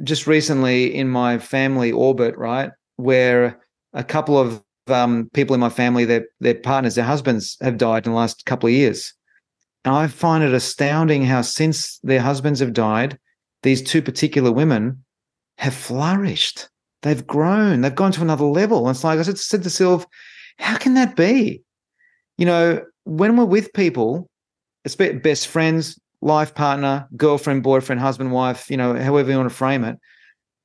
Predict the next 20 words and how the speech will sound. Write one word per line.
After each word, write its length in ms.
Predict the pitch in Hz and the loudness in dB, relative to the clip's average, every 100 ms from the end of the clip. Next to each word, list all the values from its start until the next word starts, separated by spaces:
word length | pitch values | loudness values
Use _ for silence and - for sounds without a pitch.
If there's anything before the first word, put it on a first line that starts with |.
| _ _ - | _ _ -10
the 60 | |
purpose 340 | 117 208 220 214 | -4 0 0 2
of 60 | 208 | 4
that 80 | |
relationship. 520 | 165 160 160 151 123 - | 4 4 2 -2 -4 0
So 140 | 165 | 2
you 260 | 160 185 214 | 4 2 0
two 220 | - 208 | 0 -2
coming 260 | 185 180 | 0 -2
together, 480 | 160 127 143 185 247 - _ _ _ _ _ | -2 0 2 2 -4 -8 _ _ _ _ _
it 200 | 160 156 165 | -2 0 0
amplifies 720 | 180 190 180 165 170 165 139 | 0 2 0 0 2 2 0
the 80 | 139 | -4
beauty 320 | 123 156 156 | 0 2 2
within 340 | 139 135 147 | 0 -2 -4
you 140 | 151 151 | -4 -2
both. 320 | 135 113 - - - _ _ _ | -2 -2 -6 -18 -20 _ _ _
It, 120 | - 143 | -4 2
it 200 | 170 165 | 2 4
amplifies, 800 | 175 165 165 170 156 151 135 | 2 0 -2 2 2 2 0